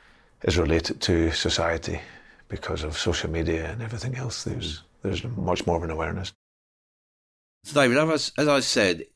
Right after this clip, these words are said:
Speaker 2: i-, it was fashionable to doubt him for a while, but he does embody the value of experience and resilience, doesn't he?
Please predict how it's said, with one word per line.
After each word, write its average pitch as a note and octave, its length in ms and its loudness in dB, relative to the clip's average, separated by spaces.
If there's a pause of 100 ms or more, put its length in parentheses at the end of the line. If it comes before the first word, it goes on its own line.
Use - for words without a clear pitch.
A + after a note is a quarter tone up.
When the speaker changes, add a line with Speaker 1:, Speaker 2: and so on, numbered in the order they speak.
Speaker 2:
i-, F2+ 200 -14
it B2 160 0
was A2+ 160 0
fashionable G2+ 640 -2
to F2+ 120 -2
doubt A#2 380 2
him E2 140 0
for D2+ 180 -8
a D2+ 40 -6
while, B1+ 440 -10 (760)
but - 180 -4
he B2+ 160 0
does D3 340 0
embody A2+ 540 2
the F2 160 0
value E2+ 680 0 (200)
of F2 160 0
experience F2 800 0
and F2 140 -2
resilience, D#2 640 -4
doesn't F2 220 -8
he? C#2 160 -10